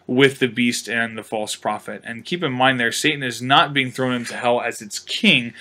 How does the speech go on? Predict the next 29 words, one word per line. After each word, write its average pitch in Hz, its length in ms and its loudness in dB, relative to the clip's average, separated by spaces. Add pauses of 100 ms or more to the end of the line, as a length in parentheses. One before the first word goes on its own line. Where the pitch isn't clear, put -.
(240)
He 160 180 6
is 139 140 8
being 135 260 0
thrown 143 260 0
into 123 280 -2
hell 123 260 4
to 120 120 -8
be 110 160 -2
tormented 127 800 2
there 113 300 4 (360)
day 135 240 8
and 127 160 0
night 110 260 0
forever 113 460 -2
and 107 120 -6
ever. 104 360 -6 (600)
So 156 220 4
what's 208 320 8
going 190 160 4
on 156 160 8
with 139 100 0
this - 260 0
thousand 156 520 2
years 117 340 0
between 160 460 -2
the 165 80 0
time 131 380 0
that 120 180 -4
the 120 220 -2